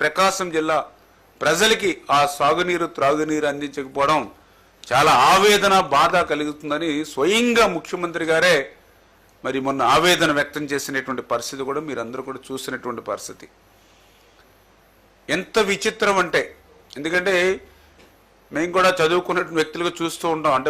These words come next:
ప్రపంచంలో ఏడు వింతలు ఉంటాయి కానీ జగన్మోహన్ రెడ్డి ఒక ఎనిమిదవ వింతగా మారాడు ఇవాళ అబద్ధాలు, అసత్యాలు చెప్పడంలో.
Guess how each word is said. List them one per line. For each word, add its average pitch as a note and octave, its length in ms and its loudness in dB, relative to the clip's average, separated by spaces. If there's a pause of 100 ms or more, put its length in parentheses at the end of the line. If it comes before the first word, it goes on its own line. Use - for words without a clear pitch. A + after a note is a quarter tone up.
ప్రపంచంలో F3 580 0 (200)
ఏడు E3+ 180 0
వింతలు E3+ 300 -4
ఉంటాయి D#3+ 280 0
కానీ E3 240 0
జగన్మోహన్ F#3 500 2
రెడ్డి F3+ 180 2
ఒక D#3+ 80 0 (100)
ఎనిమిదవ G3+ 340 2 (120)
వింతగా F3+ 360 -2
మారాడు D3 320 2
ఇవాళ A2+ 240 -4 (280)
అబద్ధాలు, D3 500 0
అసత్యాలు C#3 500 -2
చెప్పడంలో. A2+ 400 -8